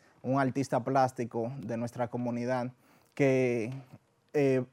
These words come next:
vamos a dialogar y hablar un poco más acerca de las finanzas y cómo podemos poco a poco desarrollar ese dinero que nos puede ayudar a salir de deudas.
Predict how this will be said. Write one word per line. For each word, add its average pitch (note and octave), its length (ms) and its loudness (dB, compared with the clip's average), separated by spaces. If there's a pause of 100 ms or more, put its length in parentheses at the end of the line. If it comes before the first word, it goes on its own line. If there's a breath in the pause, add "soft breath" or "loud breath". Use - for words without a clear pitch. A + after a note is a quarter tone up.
(100)
vamos C#3+ 440 2
a C#3+ 240 8
dialogar C3+ 680 2
y B2+ 120 -4
hablar B2 340 0
un C3+ 120 -4
poco C3 240 -6
más A#2+ 300 -4
acerca A#2 360 -6
de A#2 100 -2
las G#2+ 140 -4
finanzas C#3+ 640 -4 (300 loud breath)
y A#2+ 760 -2
cómo E3 500 2
podemos C#3 640 0
poco C#3+ 320 -2
a B2 80 2
poco B2+ 340 -4
desarrollar A#2 760 -4 (300 soft breath)
ese B2+ 640 -2
dinero B2+ 580 0
que B2+ 100 -4
nos A#2 160 -4
puede B2 520 -2
ayudar B2+ 600 0
a A2 80 0
salir A2+ 360 -6
de G#2+ 120 -6
deudas. E2+ 500 -10